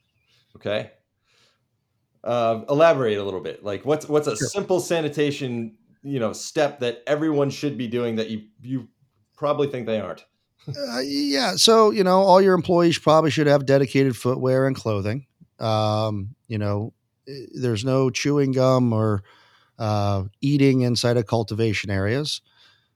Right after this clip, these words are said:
Speaker 2: Uh, you wanna have biosecurity checkpoints at critical areas, meaning foot baths or sprays that you can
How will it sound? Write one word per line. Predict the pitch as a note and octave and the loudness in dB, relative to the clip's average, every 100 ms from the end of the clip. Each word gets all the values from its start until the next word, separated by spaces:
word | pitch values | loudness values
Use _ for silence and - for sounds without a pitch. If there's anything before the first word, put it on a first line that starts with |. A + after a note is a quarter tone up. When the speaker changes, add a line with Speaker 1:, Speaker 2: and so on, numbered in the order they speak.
| _ | _
Speaker 2:
Uh, | A2 G#2+ G#2+ G#2 | -2 0 0 0
you | A2+ A2+ | 0 0
wanna | A#2+ A#2+ | 2 2
have | A#2 G#2+ | 2 2
biosecurity | A2+ B2 B2 - A2 B2+ B2 | 2 2 2 0 -2 -2 -2
checkpoints | A2 - A2 - A#2 A#2+ - | -2 -2 -4 -2 -2 -2 -6
at | - | -6
critical | A#2 A2+ G#2 C3 | -2 -2 -2 -2
areas, | G#2+ A2+ A#2+ D3 - | 0 0 -2 -4 -4
meaning | A2 G#2+ | -4 -4
foot | F#2+ B2 D#3+ | -2 -4 -2
baths | A#2 A#2+ C3 A2+ | -2 0 -2 -4
or | A#2 | -4
sprays | - - A#2 A#2 | -4 0 0 0
that | G#2+ | -2
you | A2+ G2+ | -4 -4
can | G#2 | -4